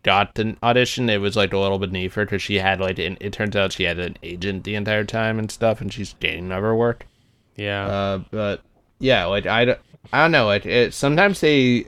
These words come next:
Speaker 1: I don't know if they full on go, like, from different eras, but it seems like, like, when they're performing as a traveling band eventually,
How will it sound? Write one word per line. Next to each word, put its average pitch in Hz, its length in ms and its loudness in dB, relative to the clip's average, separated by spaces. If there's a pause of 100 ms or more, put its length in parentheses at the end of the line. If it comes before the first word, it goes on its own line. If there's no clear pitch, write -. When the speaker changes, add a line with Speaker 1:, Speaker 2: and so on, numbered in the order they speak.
Speaker 1:
I 117 100 4
don't 143 140 6
know 151 100 10
if 135 100 4
they 117 140 6
full 110 340 2
on 104 300 4
go, 101 280 2
like, 92 160 0
from 101 220 -4
different 98 360 -2
eras, 95 420 0
but 101 140 -4
it 87 100 -6
seems 104 380 -2
like, 95 260 0
like, 92 180 -2
when 98 140 -2
they're 90 100 -2
performing 98 680 -4
as 87 180 -6
a 92 80 -4
traveling 95 480 -4
band 92 320 -4
eventually, 85 640 -6